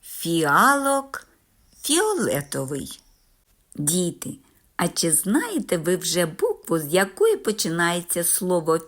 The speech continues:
фіолетовий? Знайомтесь, це пугач.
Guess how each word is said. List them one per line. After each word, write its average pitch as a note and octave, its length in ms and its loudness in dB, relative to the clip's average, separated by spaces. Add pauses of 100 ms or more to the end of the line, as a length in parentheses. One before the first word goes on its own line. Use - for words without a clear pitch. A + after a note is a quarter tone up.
фіолетовий? D3 1080 -2 (1300)
Знайомтесь, G3+ 1160 -2 (300)
це C4 300 0
пугач. - 800 -8